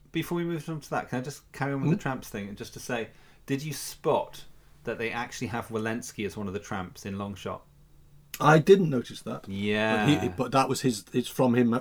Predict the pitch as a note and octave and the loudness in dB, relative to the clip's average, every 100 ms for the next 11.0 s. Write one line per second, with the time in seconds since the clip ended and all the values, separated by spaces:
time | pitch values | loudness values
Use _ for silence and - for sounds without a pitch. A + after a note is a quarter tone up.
0 | - B2+ B2 A#2+ A#2+ B2+ B2 - A#2 A#2 | 2 2 4 2 0 0 0 -2 0 0
1 | A2+ G#2 F#2+ B2 A#2+ A#2 - C3 B2 - | -2 0 4 4 4 2 2 4 4 2
2 | B2+ A2 B2 A#2+ A#2 A#2+ A#2 G#2+ B2 A2 | -2 0 0 0 0 -2 -4 -2 -2 -2
3 | A2+ B2 A2+ A2 A#2 C3+ C3 B2 A2+ G2+ | -4 -4 -4 -2 2 4 4 2 -2 -6
4 | - B2 A2 - A#2+ G#2 A#2 - A2 G#2 | -8 -6 -6 -2 -2 0 -2 -2 -2 -2
5 | G2+ G2+ - F2+ - G2 - G#2+ E3+ G3+ | -4 -6 -4 -4 -4 -8 -4 -4 -2 -4
6 | G3+ B3 E3+ - - B2 A2 B2+ A#2+ G#2 | -2 -4 -4 -10 -14 -12 -8 -8 -8 2
7 | A2+ G#2 G2 G2 G#2 F2+ G#2 F#2 F#2+ F#2+ | 4 4 0 -6 -6 -6 -6 -6 -8 -12
8 | E2 F#2 E2+ D#2+ F#2 F#2 G#2 G2 F2+ - | -6 -6 -6 -10 -12 -10 -8 -6 -6 -6
9 | F#2 A#3 A3 A#3 E3 - F2+ F2+ F#2 F#2 | -2 -2 0 -2 -4 -8 -8 -8 -8 -8
10 | F2+ - G2 F#2 F#2 G2+ F#2+ G2 - | -8 -8 -6 -4 -6 -6 -8 -6 -4